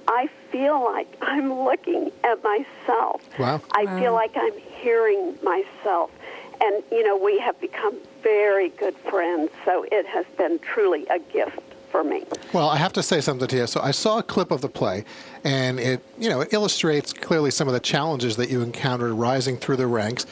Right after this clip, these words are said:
Speaker 2: And, you know, to become the first female pilot in American Airlines history to captain the triple seven, which, I mean, that's, uh,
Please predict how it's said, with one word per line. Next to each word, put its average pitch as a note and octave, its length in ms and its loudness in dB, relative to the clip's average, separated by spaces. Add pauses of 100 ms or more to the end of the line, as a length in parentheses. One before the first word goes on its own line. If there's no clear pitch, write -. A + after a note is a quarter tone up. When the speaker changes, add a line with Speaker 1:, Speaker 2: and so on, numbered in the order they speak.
(400)
Speaker 2:
And, E3+ 380 0
you A3+ 140 -2
know, F#3 120 2
to D3+ 80 -4
become F#3+ 380 0
the D3 80 0
first - 560 -2
female E3+ 420 2
pilot D3 440 0
in C3 80 0
American C#3 420 0
Airlines C#3 400 0
history C#3 340 0
to D3+ 80 -2
captain E3 600 0
the D#3 240 2
triple E3+ 340 -2
seven, - 380 -2
which, - 300 -2
I B2 200 -2
mean, B2+ 160 -2
that's, - 420 -4
uh, A#2+ 100 -2